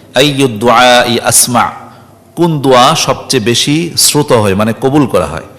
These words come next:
রাসূল সাল্লাল্লাহু আলাইহি ওয়াসাল্লাম জবাব দিলেন, "জাওফাল লাইলিল আখির", যে রাতের শেষাংশে, এবং "ওয়া দুবুরা সলাওয়াতিল মাকতুবাত", রাওয়াহু তিরমিজি, এবং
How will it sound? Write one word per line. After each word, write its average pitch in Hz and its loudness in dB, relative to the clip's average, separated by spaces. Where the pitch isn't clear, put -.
রাসূল 151 0
সাল্লাল্লাহু 139 2
আলাইহি 131 2
ওয়াসাল্লাম 123 0
জবাব 113 2
দিলেন, 107 -2
"জাওফাল 127 0
লাইলিল 104 0
আখির", 98 0
যে 110 -2
রাতের 135 0
শেষাংশে, 143 -2
এবং 120 0
"ওয়া 104 4
দুবুরা 143 2
সলাওয়াতিল 123 2
মাকতুবাত", 107 0
রাওয়াহু 95 0
তিরমিজি, 98 -4
এবং 101 -4